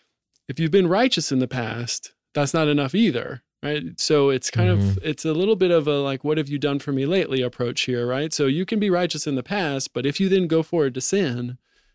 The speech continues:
Speaker 1: then you're gonna be judged for that sin. You can't rely on your past righteousness. But on the
Speaker 2: Mm-hmm.
Speaker 1: other hand, if you've been wicked in the past, there is the hope of repentance and restoration if you turn from your sin.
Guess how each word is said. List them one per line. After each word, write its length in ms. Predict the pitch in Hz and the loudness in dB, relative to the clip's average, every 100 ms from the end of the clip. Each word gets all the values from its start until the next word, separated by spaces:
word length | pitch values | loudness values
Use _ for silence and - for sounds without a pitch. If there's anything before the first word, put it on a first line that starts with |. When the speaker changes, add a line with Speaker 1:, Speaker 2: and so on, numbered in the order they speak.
| _ - | _ -2
Speaker 1:
then 400 | 143 135 127 123 _ _ _ _ _ _ | 0 2 0 -2 _ _ _ _ _ _
you're 120 | - 139 | 0 2
gonna 140 | 151 | 4
be 100 | 143 | 4
judged 380 | 139 156 117 - | 4 2 0 -6
for 160 | - | -6
that 200 | 131 120 | -4 -4
sin. 240 | - 151 120 | -4 -4 -4
You 80 | 123 | -4
can't 300 | - 175 - | -4 -4 -2
rely 540 | 139 131 131 147 143 | 0 0 0 -2 -2
on 180 | 131 123 | -4 -4
your 140 | 123 | -6
past 460 | 127 147 131 127 - | -6 -6 -6 -6 -6
righteousness. 840 | 131 127 - - - 139 - - - - - - _ _ - | -4 -4 -4 -6 -8 -8 -8 -10 -14 -20 -20 -20 _ _ 0
But 160 | 131 | 4
on 120 | 160 165 | 6 6
the 60 | |
Speaker 2:
Mm-hmm. 80 | 226 | 6
Speaker 1:
other 100 | 233 | 6
hand, 300 | 160 135 143 | 4 0 -2
if 120 | 151 | -2
you've 140 | 165 151 | -2 2
been 160 | 180 | 2
wicked 320 | 170 240 226 151 | 4 2 2 0
in 120 | 147 | 0
the 100 | 135 | -2
past, 500 | 139 123 123 131 - _ _ _ | -4 -6 -8 -10 -14 _ _ _
there 220 | 143 147 | 0 2
is 160 | 160 147 | 2 0
the 80 | 139 | 0
hope 260 | 185 196 | 2 2
of 160 | 147 131 | 0 0
repentance 560 | 131 - 202 147 131 | -4 -2 -2 -2 -4
and 100 | - | -4
restoration 720 | 131 127 - 135 160 147 123 120 | -6 -6 -4 0 0 0 -4 -6
if 160 | 127 | -4
you 60 | 147 | -6
turn 380 | - 180 226 160 | -2 0 0 -2
from 180 | 131 | -4
your 140 | 120 - | -4 -6
sin. 340 | - 53 - | -10 -12 -18